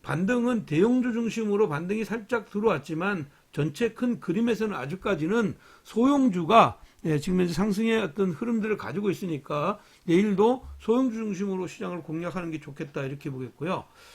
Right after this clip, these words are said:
일 차적으로, 예, 수급적인 이런 면이나 아니면 지금 현재 그 업황 자체가 좋아지고 있는 지금 양극화 물질 같은 경우에는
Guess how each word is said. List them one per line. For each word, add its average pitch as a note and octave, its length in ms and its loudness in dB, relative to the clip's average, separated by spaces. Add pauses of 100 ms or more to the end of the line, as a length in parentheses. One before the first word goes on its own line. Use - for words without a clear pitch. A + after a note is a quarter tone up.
(140)
일 G3+ 120 -2
차적으로, B3 680 2 (220)
예, F3 200 0
수급적인 B3+ 1040 0
이런 A3 240 -2
면이나 G#3 720 0
아니면 G#3 560 0 (260)
지금 A3 300 -2
현재 G3 480 2 (300)
그 D3+ 520 -4 (300)
업황 A#3 400 6
자체가 A3 500 0
좋아지고 G3 540 2
있는 E3+ 480 -2 (400)
지금 F3+ 400 0
양극화 A3+ 560 0
물질 G#3+ 420 -2
같은 F#3 320 0
경우에는 D#3+ 600 -2